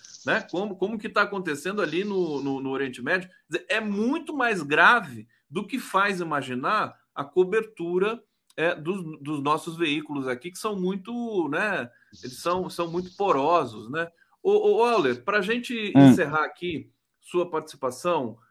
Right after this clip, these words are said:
Speaker 1: é, eu, eu, você me contou aqui no bastidor o seguinte, pra, pra, pra quem que vai esse relatório? Não vai pra, é, é, eles
Speaker 2: Esse
Speaker 1: entram
Speaker 2: relatório vai pra Ministério Público Federal. E lembrando que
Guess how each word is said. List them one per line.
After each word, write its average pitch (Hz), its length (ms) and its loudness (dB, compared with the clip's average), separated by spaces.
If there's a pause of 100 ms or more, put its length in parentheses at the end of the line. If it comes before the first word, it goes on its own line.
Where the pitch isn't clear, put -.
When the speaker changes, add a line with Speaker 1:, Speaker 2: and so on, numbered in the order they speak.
(180)
Speaker 1:
é, 135 840 0
eu, 175 280 4
eu, 180 200 4
você 165 260 -4
me 214 100 -2
contou 180 340 0
aqui 180 120 -4
no 165 80 -4
bastidor 156 460 -4
o 170 40 -8
seguinte, 151 380 -10
pra, 180 240 0
pra, 151 220 -6 (500)
pra 165 160 2
quem 196 180 -6
que 208 120 -8
vai 165 480 0 (320)
esse 160 240 -2
relatório? 165 560 2
Não 151 180 -4
vai 170 260 2
pra, 175 400 4 (300)
é, 131 880 2
é, - 40 -2
eles 139 260 10
Speaker 2:
Esse 139 40 2
Speaker 1:
entram 151 140 12
Speaker 2:
relatório 170 680 12
vai 160 340 10
pra 165 280 4 (420)
Ministério 120 680 8
Público 92 440 4
Federal. 87 720 8 (600)
E 226 260 12
lembrando 160 640 10
que 165 340 2